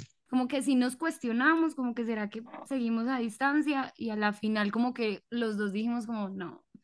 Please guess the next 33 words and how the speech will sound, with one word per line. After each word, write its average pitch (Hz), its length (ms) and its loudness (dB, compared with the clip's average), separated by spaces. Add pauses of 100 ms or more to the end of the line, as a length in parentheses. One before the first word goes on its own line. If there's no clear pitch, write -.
(120)
no, 214 560 -2
o 202 80 -8
sea, 196 180 -4
no". 175 320 -6 (380)
Y 196 520 2
ahí 175 420 -2
se 190 120 -10
acabó. 180 440 -6 (480)
No 240 320 6
sé 254 180 0
por 262 280 -2
qué, 240 340 -4 (140)
o 208 80 -4
sea, 208 220 2
no, 190 440 0 (680)
no 233 160 4
hay 226 120 6
una 247 180 4
razón, 202 560 0 (180)
pues 262 160 4
la 233 100 6
relación 233 400 4
era 226 160 2
muy 214 120 2
bonita, 202 640 0
nuestra 190 280 -4
relación 180 340 0
era 165 140 0
muy 208 160 0
linda, 240 400 2
y 214 140 0
pues 190 220 -2
yo 180 280 -6